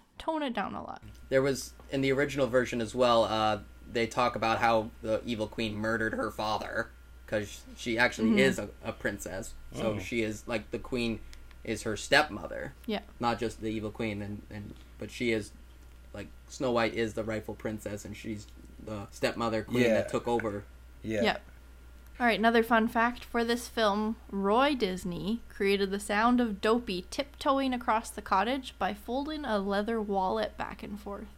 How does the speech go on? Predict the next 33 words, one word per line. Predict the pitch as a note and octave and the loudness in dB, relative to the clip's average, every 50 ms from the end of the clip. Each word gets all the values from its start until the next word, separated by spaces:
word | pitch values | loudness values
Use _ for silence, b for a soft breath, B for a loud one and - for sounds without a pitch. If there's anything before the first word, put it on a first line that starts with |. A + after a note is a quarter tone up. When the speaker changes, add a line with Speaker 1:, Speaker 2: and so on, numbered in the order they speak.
| - - - - | -20 -20 -16 -10
Speaker 1:
So | A3+ | -6
if | A3 | -4
you | A3+ A3+ G#3+ | -2 -2 0
re-listen | G3 G3 G#3+ A#3 B3 B3 A3+ A3 A3 - A#3+ G#3+ G#3+ | 0 0 2 4 6 8 8 8 6 6 4 0 2
to | G#3+ G#3+ | 2 2
that | G3 F3+ E3 - - | 2 2 0 0 -2
sound, | - G3 F3+ E3 - F3 | -2 0 0 0 -2 -4
you | F3 | -8
can, | F3+ - F#3 F3+ - - G3+ - - - - - - | -10 -8 -10 -10 -8 -10 -14 -16 -18 -20 -20 -12 -10
you | G#3 G3+ | -8 -6
can | - G3 F#3+ | -4 -4 -4
hear | F3+ G3 F3 - | -2 -2 -4 -4
it | - - - - - | -6 -8 -10 -12 -14
for | - - - | -12 -10 -10
sure. | G3+ - - - - - - - - | -8 -8 -10 -10 -10 -12 -12 -12 -12
Speaker 3:
That's | - - - | -12 -10 -10
cool. | - - - F2+ C2 - - - - - - - - - - - - | -12 -12 -12 -12 -14 -14 -16 -18 -18 -18 -18 -18 -18 -18 -18 -14 -12
Speaker 1:
Yeah. | - - - - - - - - - - - - - - | -12 -12 -14 -14 -18 -20 -20 -20 -20 -20 -20 -18 -12 -8
Yeah. | - - - - - - B B B B B B B B B B B B B B - | -8 -8 -8 -12 -18 -20 B B B B B B B B B B B B B B 2
Uh, | - G3+ G3 G3 F#3+ F#3+ F#3 F#3 | 4 6 6 6 6 4 4 0
fun | - - - A3 A3 A3+ | 0 4 4 4 4 4
fact, | A#3+ - B3 G#3+ A3 A#3+ - | 4 4 6 6 4 4 0
Snow | - - A3 G#3 G#3 | -2 0 2 4 4
White | G3 G3 G3 F#3 - - | 4 4 4 2 2 -2
is | G3 F#3+ F#3 | -4 -4 -4
the | - F3+ F3+ | -4 -6 -2
youngest | F#3+ F#3 G#3+ A#3 A#3+ B3 B3 - - - - F#3+ | 0 0 0 0 0 -2 -4 -6 -10 -12 -6 -2
Disney | G3 G3 G3+ G3+ G#3 G3+ G3 | 0 2 2 2 2 0 0
princess | G3+ - E3+ E3+ G3 - - F#3+ G3 G3+ - - - | -2 -4 -6 -6 -6 -6 -4 -4 -4 -6 -8 -8 -6
at | - - - - - - - - - | -6 -6 -6 -8 -12 -18 -20 -12 -8
fourteen | C#4+ D#4 F4+ G#4 - - - - D4 C#4+ C4 A3+ F#3+ F3 E3 F3 F3+ - - - | -6 -6 -6 -6 -10 -10 -8 -4 -2 0 0 0 0 0 -2 -6 -8 -10 -12 -8
years | - F3 D#3+ D3+ D#3 B2 | -6 -4 -4 -4 -4 -4
old. | G2 E2 F#2+ F#3+ A#3+ A#3 | -4 -2 -2 -2 -4 -4